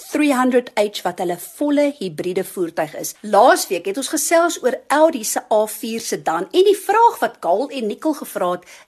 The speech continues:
is daar nog 'n plek vir 'n sedan in ons mark? Wel, ek kan vir jou een ding sê.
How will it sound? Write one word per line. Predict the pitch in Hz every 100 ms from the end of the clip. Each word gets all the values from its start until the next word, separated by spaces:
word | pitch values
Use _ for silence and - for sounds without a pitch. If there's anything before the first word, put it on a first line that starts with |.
| -
is | 370 - -
daar | 220 220 240 240 - -
nog | 226 233
'n | 269 -
plek | 294 320 - -
vir | - 190
'n |
sedan | 190 170 165 175
in | 175
ons | 165 160 165
mark? | - - - - - -
Wel, | 254 330 330
ek | 277
kan | 302
vir | 285
jou | 254 285
een | 269
ding | 277
sê. | - 143